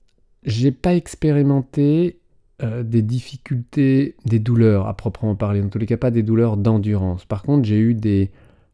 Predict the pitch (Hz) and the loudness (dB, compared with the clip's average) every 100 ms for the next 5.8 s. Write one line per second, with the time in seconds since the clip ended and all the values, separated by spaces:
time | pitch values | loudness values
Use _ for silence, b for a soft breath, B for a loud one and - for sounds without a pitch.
0 | - 104 101 107 110 107 98 - 104 101 | -14 -10 -8 -10 -10 -4 -4 -4 -4 -4
1 | 95 - 131 117 110 98 110 95 95 95 | -6 -8 -2 0 0 -2 -6 -2 0 0
2 | 113 156 b b b b - 123 139 156 | 0 -4 b b b b -6 -2 0 0
3 | 180 - 147 143 143 _ 120 117 113 110 | -2 0 2 2 0 _ -4 -4 -2 -4
4 | 113 110 131 127 165 147 - 117 123 120 | -6 -6 -2 2 2 0 -4 -4 0 0
5 | 104 104 123 120 107 98 98 95 | 0 0 0 0 0 0 0 -2